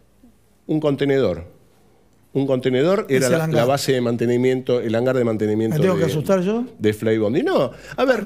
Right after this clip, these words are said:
Speaker 2: Como Pablo, te cuento lo que dijo Pablo Viró sentado ahí. Pablo Viró me dijo, "Vos querés ver, andá al hangar, vos querés ver la línea aérea como está y mirá los hangares".
Speaker 1: Claro.
Speaker 2: Como yo no conozco, bueno, dije, "Ah, bueno,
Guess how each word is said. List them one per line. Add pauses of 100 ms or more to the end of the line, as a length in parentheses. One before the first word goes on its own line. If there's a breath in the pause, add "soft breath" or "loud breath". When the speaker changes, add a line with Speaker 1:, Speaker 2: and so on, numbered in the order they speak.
Speaker 2:
Como
Pablo, (260)
te
cuento
lo
que
dijo
Pablo
Viró
sentado
ahí. (360 loud breath)
Pablo
Viró
me
dijo, (500 soft breath)
"Vos
querés
ver, (640)
andá
al
hangar,
vos
querés
ver
la
línea
aérea
como
está (360 loud breath)
y
mirá
los
hangares".
Speaker 1:
Claro.
Speaker 2:
Como
yo
no
conozco,
bueno,
dije,
"Ah,
bueno,